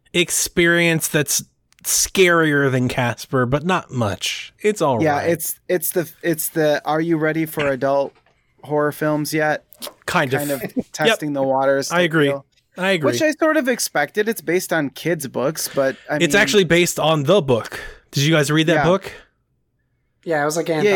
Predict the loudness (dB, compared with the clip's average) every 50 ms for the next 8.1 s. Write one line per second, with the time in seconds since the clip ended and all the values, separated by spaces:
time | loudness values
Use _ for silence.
0 | 2 2 0 0 -2 -6 -6 -6 -8 -10 _ _ _ _ -6 -2 0 0 2 2
1 | 2 2 2 2 2 2 2 0 0 -2 -4 -2 -2 -2 -2 -2 -4 -4 -4 -4
2 | -6 -8 -10 -6 -2 -2 0 2 2 2 2 2 0 0 -2 -2 -2 0 2 2
3 | 0 0 0 -2 -2 -2 -4 -4 -4 -2 0 0 0 0 0 0 0 0 0 0
4 | 0 0 -2 -2 -2 -4 -6 -6 -8 -12 -16 -20 _ _ _ _ _ _ _ _
5 | _ _ _ _ -18 -16 -16 -16 -16 -16 _ -8 -6 -4 -2 -2 -2 0 0 -2
6 | -2 -2 -2 0 0 2 2 2 2 2 0 -2 -2 -2 0 0 0 0 -2 -2
7 | -2 0 0 0 0 -2 0 2 2 0 0 0 0 0 0 -2 -4 -4 -2 -2
8 | -2 -2